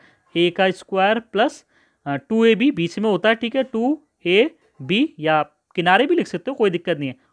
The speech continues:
और प्लस किसका स्क्वायर होता है? बी का स्क्वायर। यहाँ भी लगेगा लेकिन माइनस है इसलिए ब्रैकेट के अंदर लगाओ फॉर्मूला, ए का स्क्वायर प्लस टू ए बी प्लस नहीं होगा, क्या होगा? माइनस होगा। क्यों होगा माइनस? देखिए क्योंकि माइनस है, ठीक है, तो इसलिए माइनस का होगा।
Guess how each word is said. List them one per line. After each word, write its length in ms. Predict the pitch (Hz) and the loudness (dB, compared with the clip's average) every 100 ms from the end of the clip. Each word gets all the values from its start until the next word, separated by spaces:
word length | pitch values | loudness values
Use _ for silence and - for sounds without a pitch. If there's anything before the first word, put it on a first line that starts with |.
| - | -4
और 120 | 156 | -4
प्लस 240 | - 202 - | -2 -4 -4
किसका 280 | 233 277 262 | -4 -2 0
स्क्वायर 200 | 196 147 | 0 -2
होता 160 | 147 | -2
है? 100 | 135 | -4
बी 120 | 143 143 | -4 0
का 220 | 226 359 - _ _ | 2 2 -4 _ _
स्क्वायर। 320 | 147 - 151 143 | -16 -8 -4 -2
यहाँ 220 | 151 180 | 0 2
भी 60 | 220 | 2
लगेगा 320 | 220 214 240 | 2 2 2
लेकिन 260 | 214 220 196 | 0 -2 -2
माइनस 380 | 165 170 - 220 | 0 0 -4 -4
है 80 | 233 | -4
इसलिए 260 | - 226 | -2 -2
ब्रैकेट 300 | 175 170 165 | 0 0 0
के 100 | 160 | -4
अंदर 120 | 175 175 | -4 -2
लगाओ 260 | 151 190 | 2 0
फॉर्मूला, 420 | 208 139 120 127 - _ _ - | -2 -6 -6 -8 -8 _ _ -4
ए 120 | 175 | -2
का 160 | 185 214 | 2 2
स्क्वायर 360 | 214 - 214 226 - - | 0 -2 0 0 -4 -4
प्लस 300 | 196 254 - _ _ _ - | -2 -2 -8 _ _ _ -6
टू 420 | 214 226 233 - - | -2 -2 -2 -6 -8
ए 460 | 175 170 185 202 254 _ _ 135 | -6 2 4 4 2 _ _ -4
बी 180 | 151 135 | -2 -2
प्लस 340 | - 208 208 | -2 -2 -2
नहीं 100 | 180 | -6
होगा, 160 | 175 190 | -4 0
क्या 140 | 226 | 2
होगा? 200 | 240 175 | 2 2
माइनस 420 | 147 151 165 175 143 | 0 0 0 -2 -4
होगा। 160 | 135 | -6
क्यों 180 | 131 208 | -4 -4
होगा 160 | 220 233 | 0 2
माइनस? 320 | 214 208 214 | 2 0 -2
देखिए 300 | 208 196 247 | -4 -2 -2
क्योंकि 500 | 269 - - 165 254 | -4 -16 -12 -6 -2
माइनस 560 | 220 165 175 190 202 - | 2 2 2 2 -2 -2
है, 100 | 135 117 | -6 -4
ठीक 180 | 175 | 0
है, 100 | 247 | 0
तो 420 | 254 _ _ - 175 | 0 _ _ -6 -6
इसलिए 260 | 175 226 | 0 0
माइनस 360 | 202 160 156 156 | 2 0 0 -2
का 120 | 160 | -2
होगा। 240 | 135 127 | -2 -4